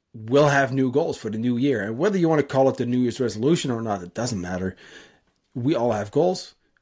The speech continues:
We gotta work for those goals. And we gotta make sure that you're at least one of the people who does make it. 'Cause there's research to show that just about ninety percent don't.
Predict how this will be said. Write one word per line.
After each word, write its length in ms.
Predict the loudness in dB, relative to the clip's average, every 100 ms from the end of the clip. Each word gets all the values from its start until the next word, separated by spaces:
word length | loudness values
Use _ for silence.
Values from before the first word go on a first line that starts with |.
| _ -10
We 120 | -6
gotta 200 | 0 2
work 320 | 2 2 2
for 200 | 0 -8
those 220 | -6 -8 -6
goals. 280 | -6 -4
And 80 | -6
we 100 | -4
gotta 440 | 2 4 4 0 -6 _ _ _ _ _ _ _ _ _ _
make 340 | -4 2 2 4
sure 160 | 4
that 140 | 4 4
you're 180 | 4
at 140 | 2 2
least 240 | 2 2
one 140 | 0 0
of 80 |
the 40 | -2
people 340 | 0 0 0
who 100 | -2
does 260 | 2 2 2
make 240 | -4 -6
it. 160 | -10 -14 _ _ _ _ _ _ _ _ _
'Cause 160 | -12 -2
there's 220 | 0 2
research 400 | 0 0 -2 -4
to 80 | -6
show 320 | 2 4 4
that 260 | 2 0 -2
just 160 | -8
about 160 | -4 0
ninety 260 | 2 4 2
percent 300 | 0 -2 -4
don't. 340 | -6 -14 -20